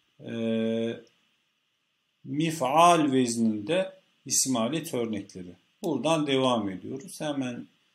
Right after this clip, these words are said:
e, işaretleyicimizi açtık arkadaşlar. Hatta kırmızıyla da işaretleyebiliriz. Değişiklik olsun. Sabaha, mesela bu misbah, lamba, misbahı biliyorsunuz.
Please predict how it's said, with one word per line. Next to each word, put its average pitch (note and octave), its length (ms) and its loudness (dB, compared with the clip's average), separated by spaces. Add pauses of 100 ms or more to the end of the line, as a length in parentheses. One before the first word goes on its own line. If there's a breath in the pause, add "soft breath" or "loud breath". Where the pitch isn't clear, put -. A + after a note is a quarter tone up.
(880)
e, G#2+ 300 -12
işaretleyicimizi G2 1120 -4 (120)
açtık D#3 760 -4 (420)
arkadaşlar. A2 760 -10
Hatta C#3+ 460 -8
kırmızıyla D3 760 -4
da A2+ 60 -4
işaretleyebiliriz. G#2+ 1300 -8 (1300)
Değişiklik A2 600 -10
olsun. C#3 560 -10 (600 soft breath)
Sabaha, F#3 880 4
mesela C#3 600 -6
bu D#3 300 -6 (200)
misbah, D3+ 840 0
lamba, D#3+ 380 0
misbahı C3 680 -4
biliyorsunuz. D#3 680 -4